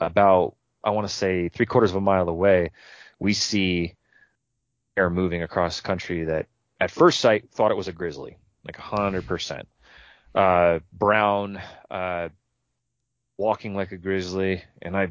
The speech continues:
I looked at him and I was like, "Dude, do you think, you think that's a grizzly?" He's like, "Well, there's only one way to find out."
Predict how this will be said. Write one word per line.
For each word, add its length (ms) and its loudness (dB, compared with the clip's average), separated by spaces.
I 100 -2
looked 280 -2
at 200 2
him 140 -4
and 120 -8
I 100 -4
was 140 -8
like, 280 -6
"Dude, 220 0
do 60 -4
you 120 -2
think, 380 -2
you 60 -12
think 120 0
that's 160 0
a 40 -2
grizzly?" 260 4
He's 80 0
like, 120 4
"Well, 120 6
there's 140 4
only 160 4
one 200 4
way 80 2
to 80 -2
find 300 2
out." 300 4